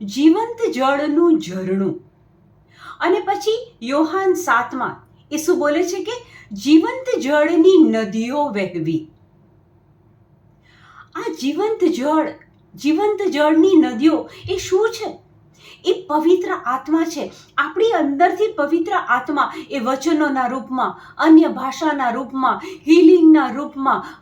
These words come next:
અબદૂતો કાઢવાના રૂપમાં, એ પવિત્ર આત્મા વિશે ઈસુ કહે છે.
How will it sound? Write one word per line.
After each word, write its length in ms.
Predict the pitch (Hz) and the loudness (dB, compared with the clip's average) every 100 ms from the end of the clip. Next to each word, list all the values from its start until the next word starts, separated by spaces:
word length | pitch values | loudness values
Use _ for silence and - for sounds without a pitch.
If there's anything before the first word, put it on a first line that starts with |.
| - | -2
અબદૂતો 520 | 240 214 339 339 311 | 0 2 0 2 0
કાઢવાના 580 | - 269 285 294 285 262 | 0 -2 0 -2 -2 -2
રૂપમાં, 400 | 262 269 277 - - _ _ _ | -4 -6 -8 -8 -12 _ _ _
એ 180 | 339 349 | -8 -4
પવિત્ર 340 | 302 302 381 453 | 0 2 2 0
આત્મા 600 | - - 247 302 - 392 | -6 -6 -10 -8 -4 -2
વિશે 320 | 320 214 - 359 | -2 -4 -4 -6
ઈસુ 400 | - 202 - 233 - _ _ _ _ _ - | -6 -12 -10 -12 -14 _ _ _ _ _ -6
કહે 180 | 185 175 | -6 -6
છે. 340 | - 156 - | -10 -16 -20